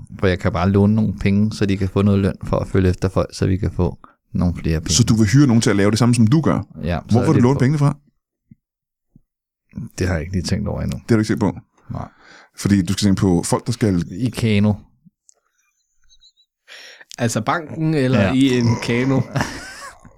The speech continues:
Speaker 1: Jeg har en kano, som jeg kunne tage lån i.
Speaker 3: Det lyder som en glimrende idé.
Speaker 2: Det synes jeg faktisk, ja.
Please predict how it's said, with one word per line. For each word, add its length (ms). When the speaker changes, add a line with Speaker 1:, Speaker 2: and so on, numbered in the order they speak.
Speaker 1:
Jeg 120
har 140
en 80
kano, 340
som 160
jeg 100
kunne 120
tage 160
lån 240
i. 40
Speaker 3:
Det 80
lyder 140
som 120
en 80
glimrende 400
idé. 320
Speaker 2:
Det 380
synes 180
jeg 80
faktisk, 320
ja. 100